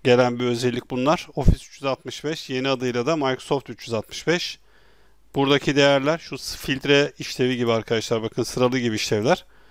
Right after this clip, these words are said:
burada geldi. Peki bunların da yanına bunu böyle yapmayalım da gelin sıralı şekilde getirelim. Bakın şunun başına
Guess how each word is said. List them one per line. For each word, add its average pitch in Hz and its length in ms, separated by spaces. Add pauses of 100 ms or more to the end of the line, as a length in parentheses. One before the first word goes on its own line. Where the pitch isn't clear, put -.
(380)
burada 143 280
geldi. 107 300 (140)
Peki 151 400 (1300)
bunların 165 400
da 170 80
yanına 165 500
bunu 160 220
böyle 165 200
yapmayalım 180 460
da 185 80
gelin 160 260
sıralı 160 400
şekilde 156 420
getirelim. 127 420 (300)
Bakın 131 400
şunun 143 320
başına 120 440